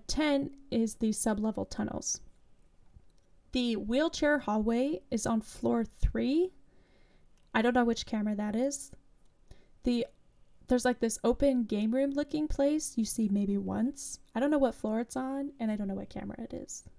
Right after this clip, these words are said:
And then, as I said, they take photographs randomly, and I love the way they do this because they are taking these photographs.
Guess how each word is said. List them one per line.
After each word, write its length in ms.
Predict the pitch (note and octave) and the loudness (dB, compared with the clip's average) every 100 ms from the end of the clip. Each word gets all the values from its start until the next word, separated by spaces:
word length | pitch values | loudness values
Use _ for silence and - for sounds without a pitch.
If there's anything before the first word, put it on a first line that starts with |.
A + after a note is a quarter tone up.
| - - - - - | -20 -20 -20 -20 -10
And 280 | B3 A3 G#3+ | -2 0 2
then, 640 | B3+ E4 A#3+ G#3+ C4+ E4 D#4+ - - - | 2 4 4 4 4 2 0 -10 -6 2
as 180 | B3 | 6
I 120 | C4 B3+ | 6 6
said, 480 | - A3+ A#3 B3 - | 6 4 4 2 0
they 100 | A#3+ | 0
take 240 | - D4+ - - - - | 4 2 0 -16 -20 0
photographs 920 | G#3+ G3+ A3 C4+ D4 - - - - _ | 2 4 2 0 -2 -4 -6 -6 -8 _
randomly, 500 | B3 B3+ C#4 D4 D4+ | -2 0 2 0 2
and 140 | A#3+ A#3 | 4 4
I 60 | |
love 240 | A#3 C#4+ D#4 | 6 4 4
the 80 | |
way 120 | C4+ A#3 | 4 4
they 140 | G3+ | 2
do 180 | F#3+ G3 | 2 2
this 460 | G#3 B3+ - - - - | 2 0 -4 -10 -8 -2
because 460 | A#3 A3+ G#3+ G#3 - - | 2 2 2 -2 -8 2
they 180 | B3 C#4 | 6 6
are 80 | C#4 | 6
taking 340 | A#3 A3 C4 | 4 4 4
these 180 | C4 - | 2 2
photographs. 640 | G#3 G#3 A#3 B3 C4+ - | 0 0 0 0 -2 -6